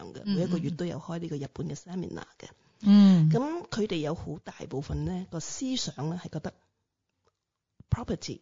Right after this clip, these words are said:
Speaker 1: is not work，因為佢哋係曾經經過泡沫啊嘛。
Speaker 2: 哦，即係喺日本。
Speaker 1: 喺日本。
Speaker 3: 嗯。
Speaker 1: 咁所以佢哋驚跌落嚟。但係我話，嗱，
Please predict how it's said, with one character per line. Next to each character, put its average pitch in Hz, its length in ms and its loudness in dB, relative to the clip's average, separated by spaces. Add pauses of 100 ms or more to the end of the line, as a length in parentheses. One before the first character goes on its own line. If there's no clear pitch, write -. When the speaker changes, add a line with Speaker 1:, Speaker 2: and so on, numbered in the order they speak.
Speaker 1:
is - 200 -12
not 160 140 -6
work， 151 300 -12 (520)
因 233 200 -8
為 185 140 -2
佢 160 180 -6
哋 156 120 -6
係 147 120 -10
曾 - 220 -8
經 185 200 -8
經 196 140 -6
過 175 100 -6
泡 - 220 -12
沫 139 300 -18
啊 143 100 -10
嘛。 135 140 -12 (140)
Speaker 2:
哦， 185 140 -2
即 220 100 -6
係 175 160 -4
喺 160 80 -4
日 147 40 -8 (100)
本。 143 120 -14
Speaker 1:
喺 175 220 -4
日 - 80 -10
本。 226 140 -2
Speaker 3:
嗯。 175 420 6
Speaker 1:
咁 226 160 -6
所 269 160 -6
以 254 40 -8
佢 208 80 -2
哋 190 140 -4 (160)
驚 226 500 -2
跌 180 160 -8
落 - 200 -12
嚟。 - 100 -12 (220)
但 190 160 -6
係 196 80 -4
我 226 60 -4
話， 185 180 -4
嗱， 101 160 -10